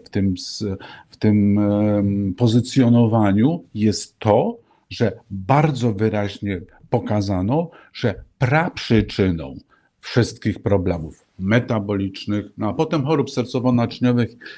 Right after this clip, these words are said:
i nerkowych, praprzyczyną jest otyłość. I nie ma czegoś takiego jak zdrowa metabolicznie otyłość,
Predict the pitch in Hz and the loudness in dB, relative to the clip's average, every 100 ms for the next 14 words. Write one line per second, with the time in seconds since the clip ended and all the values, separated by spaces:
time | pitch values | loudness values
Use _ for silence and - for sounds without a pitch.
0 | - 107 101 95 - 101 113 160 151 _ | -4 0 0 -2 0 -2 0 -2 -4 _
1 | _ _ - 127 156 160 - 107 - 98 | _ _ -2 2 2 -2 -2 -2 0 0
2 | 98 104 107 - 98 101 - - 98 - | 2 0 -2 -6 -4 -4 -6 -8 -6 -2
3 | 95 69 - - - - _ _ _ _ | -4 -4 -14 -18 -20 -20 _ _ _ _
4 | _ _ _ _ - - - - 165 175 | _ _ _ _ -20 -20 -8 2 4 6
5 | 196 196 110 - 117 113 107 - 107 107 | 4 4 4 4 2 4 0 0 -2 0
6 | 101 92 127 160 - _ - 123 127 135 | 0 2 0 0 -6 _ -6 0 2 0
7 | - - 127 117 117 110 139 135 135 123 | -6 -6 -4 -4 -4 2 4 6 4 4
8 | 113 104 104 98 104 95 95 - 104 95 | 2 0 -2 -4 -4 -4 -6 -6 -4 -6
9 | - 85 - - - - - | -10 -14 -16 -20 -20 -20 -20